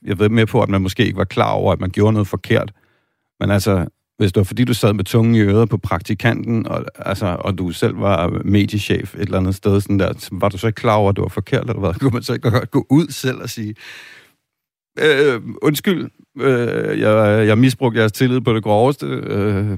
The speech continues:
den, den tager jeg på mig, og vi ses på jobcentret." Altså, sådan, <laughs> i stedet for, jeg ved ikke, åh, undskyld.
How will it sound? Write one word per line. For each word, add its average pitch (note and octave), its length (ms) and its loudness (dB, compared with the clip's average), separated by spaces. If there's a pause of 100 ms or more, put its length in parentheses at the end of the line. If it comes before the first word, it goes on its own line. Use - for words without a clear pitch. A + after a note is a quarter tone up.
(120)
den, A#2+ 180 -2
den A#2+ 140 -2
tager A2+ 120 2
jeg F2+ 80 0
på A#2 140 2
mig, B2+ 160 4
og A#2+ 80 4
vi A2+ 80 2
ses A2 220 0
på - 160 -4
jobcentret." A2 520 0 (100)
Altså, G2 220 -4
sådan, C#3+ 200 2 (180)
<laughs> G#2+ 100 2
i C#3 40 4
stedet - 280 2
for, - 240 -6 (360)
jeg A2 80 -6
ved A2+ 100 -4
ikke, A2 180 -8
åh, G#2+ 120 -10 (100)
undskyld. A2+ 260 -10